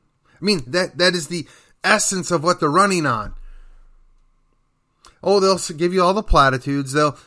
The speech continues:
they'll put on a nice mailer. They'll, they'll tell you what you want to hear. They put the tickle in your ear, if you will. But at the end of the day,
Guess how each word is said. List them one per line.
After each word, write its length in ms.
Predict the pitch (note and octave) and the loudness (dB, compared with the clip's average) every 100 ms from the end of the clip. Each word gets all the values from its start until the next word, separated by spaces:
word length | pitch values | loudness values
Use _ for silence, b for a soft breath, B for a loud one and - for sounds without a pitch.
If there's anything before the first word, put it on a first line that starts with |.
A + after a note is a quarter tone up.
| - | -12
they'll 100 | C3 | -6
put 180 | E3+ E3+ | -2 0
on 120 | F3 | 0
a 80 | E3+ | 0
nice 320 | E3 D#3 - | -2 -2 -4
mailer. 480 | C3+ B2 B2 B2 b b b | -4 -2 -2 -6 b b b
They'll, 280 | C3 C#3 C3+ | -2 0 -2
they'll 340 | B2+ D3+ D3 | -4 -2 0
tell 400 | B2+ - - G#3+ | -2 -8 -2 0
you 160 | G#3 G3 | 0 0
what 240 | F3+ E3+ | 0 0
you 80 | D3+ | -4
want 220 | D3+ D3 | -2 0
to 60 | C3 | 0
hear. 220 | C3 A2+ | -2 -4
They 120 | A2+ | -6
put 180 | A#2 - | 2 2
the 80 | A#2+ | 2
tickle 360 | - F#3+ E3+ E3 | -6 -10 -4 -2
in 180 | D#3 | -2
your 140 | D3+ C#3+ | 0 0
ear, 240 | C#3+ B2+ | 0 -2
if 140 | A2+ A#2+ | -4 -8
you 80 | |
will. 300 | A2 A2+ A2+ b b b b b b _ - D3 - | -8 -6 -8 b b b b b b _ -20 -20 0
But 160 | G3+ G3+ | 2 4
at 80 | |
the 120 | G3+ G#3 | 2 2
end 140 | G3+ | 2
of 80 | F#3+ | 0
the 80 | F#3 | 0
day, 440 | G#3 G3+ F3 | 2 0 0